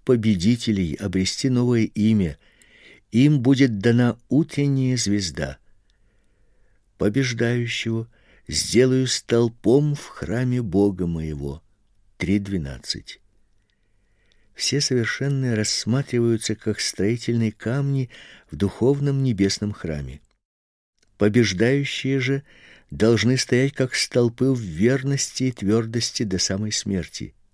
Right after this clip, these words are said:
Таким образом, они станут орудиями Господа в новом небесном человечестве.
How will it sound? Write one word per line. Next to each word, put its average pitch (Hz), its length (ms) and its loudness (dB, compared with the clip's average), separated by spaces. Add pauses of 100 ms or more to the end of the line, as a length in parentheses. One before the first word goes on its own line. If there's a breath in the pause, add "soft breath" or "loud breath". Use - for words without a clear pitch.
(280)
Таким 82 320 -4
образом, 110 420 -2 (260)
они 107 200 0
станут 127 560 -2
орудиями 117 680 2
Господа 131 580 -4 (600 loud breath)
в 71 140 -8
новом 131 480 2
небесном 95 540 0
человечестве. 71 880 -8